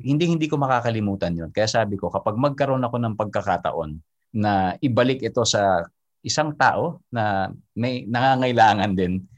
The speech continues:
eh, gagawin ko ito. Kaya nagpupursige rin ako sa trabaho. And yun din yung naging drive ko kung bakit, bakit ko gusto galingan dito sa trabaho ko. Although, syempre, nung nagsimula ako, talagang struggling. Well, a-, a-, hanggang ngayon naman, di ba? Hindi ko naman sinasabing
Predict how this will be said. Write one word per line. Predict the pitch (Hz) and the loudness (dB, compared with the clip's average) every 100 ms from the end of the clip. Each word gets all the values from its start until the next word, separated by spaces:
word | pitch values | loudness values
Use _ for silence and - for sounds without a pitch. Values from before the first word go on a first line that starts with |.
| _ _ - | _ _ -8
eh, | 101 | 0
gagawin | 107 127 117 117 113 107 | 2 4 4 2 2 0
ko | 101 | -2
ito. | 82 - 76 _ | -4 -8 -12 _
Kaya | 123 127 120 120 | 2 6 4 2
nagpupursige | 131 120 147 147 127 139 123 120 | -4 -2 -4 -2 -4 -2 -2 0
rin | 117 | 0
ako | 117 | 0
sa | 117 - | -2 0
trabaho. | 104 101 95 92 | 2 6 4 2
And | 101 127 | -2 -2
yun | 131 | -2
din | 131 139 | -2 -2
yung | 135 | -2
naging | 131 127 | -2 -4
drive | 120 113 101 107 | 2 2 2 0
ko | 117 | -4
kung | 101 95 | -4 2
bakit, | 98 98 101 _ _ _ | 2 2 -6 _ _ _
bakit | - 101 - - | -2 0 0 -10
ko | _ 104 101 | _ -6 -6
gusto | 95 101 107 | -6 -6 -2
galingan | 98 95 120 113 | -2 0 0 0
dito | 98 101 | -4 -6
sa | 107 | -10
trabaho | 104 101 95 95 110 | -4 0 2 2 0
ko. | 98 | -4
Although, | 98 | -4
syempre, | 98 104 104 127 | -6 -6 -4 -6
nung | 107 101 | -4 -6
nagsimula | 98 107 104 98 101 | -4 -4 0 0 2
ako, | 131 101 90 95 | 0 -2 -4 -10
talagang | - 95 107 113 110 110 _ _ _ | -12 -10 -6 -6 -6 -12 _ _ _
struggling. | - - 147 135 123 135 135 127 120 120 | -10 0 6 6 6 0 2 0 -4 -4
Well, | 131 | -2
a-, | 101 104 | 0 0
a-, | 120 104 | -2 0
hanggang | 135 160 | 2 4
ngayon | 160 156 | 4 4
naman, | 151 147 110 | 6 4 4
di | 107 | 0
ba? | |
Hindi | 120 127 | 0 0
ko | 147 | 2
naman | 196 | 2
sinasabing | 143 131 131 127 131 123 | 0 4 4 4 -4 -6